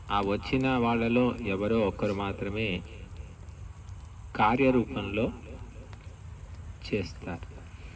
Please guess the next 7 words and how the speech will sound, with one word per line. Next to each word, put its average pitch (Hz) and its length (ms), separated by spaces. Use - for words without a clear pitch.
దానికి 123 680
ఎన్నో 127 260
ఆటంకాలు 107 840
అని 139 260
మనకు 104 440
శాస్త్రాలు 95 580
చెప్తున్నాయి. 90 640